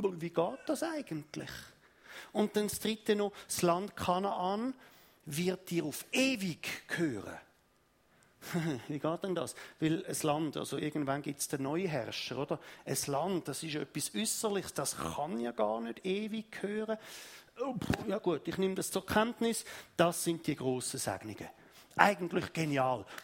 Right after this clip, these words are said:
Gott hat den Abraham gesegnet. Das Dumme war nur, der Abraham, der hat auch drei grosse Probleme gehabt. Seine Frau, Sarah, war nämlich unfruchtbar gsi.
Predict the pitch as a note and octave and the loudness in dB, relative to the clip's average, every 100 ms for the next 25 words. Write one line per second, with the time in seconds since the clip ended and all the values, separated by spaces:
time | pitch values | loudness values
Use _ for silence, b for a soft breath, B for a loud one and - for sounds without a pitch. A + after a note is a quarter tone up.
0 | B F#3 F#3 E3 - - C#3 B2+ B2 A#2+ | B 4 4 -2 0 2 2 2 0 0
1 | A#2+ - F#2+ F#2+ F2+ - - - _ _ | -2 -4 -4 -6 -12 -14 -18 -18 _ _
2 | B B B B B - - G3+ G#3+ G3 | B B B B B -8 2 4 4 0
3 | - F#3+ A3 A3 - G3+ G3+ F#3 F3+ F3+ | 2 2 2 0 -2 -2 0 -2 -2 -2
4 | F#3+ F#3 E3+ F#3 G3 F#3+ D3 D#3+ - - | 0 0 2 0 0 0 0 0 -4 -4
5 | D3 E3 D#3+ D#3+ E3 D#3+ - D3+ D#3 - | -2 -2 -4 -4 -6 -6 -4 -4 -2 -4
6 | D3 - B2 A2+ B2+ B2+ D3 F3+ - - | -6 -6 -6 -2 -2 -2 -4 -6 -10 -8
7 | B2+ G2 G2 - - _ - B B B | -6 -6 -10 -18 -20 _ -20 B B B
8 | B B - - - B B B B _ | B B -8 -6 -10 B B B B _
9 | _ _ - D#3 D3+ D3 C#3 C#3+ F3 C3+ | _ _ -6 -2 -2 -2 0 2 0 -4
10 | - C#3+ C3+ E3 D#3+ C3 - C3 B2+ - | -4 0 0 2 0 -2 -4 -4 -4 -2
11 | D#3 F#3 - F3 - - D3+ D#3 E3+ - | -2 -2 -4 -6 -6 0 2 2 -2 -6
12 | D#3+ A2+ | -4 -6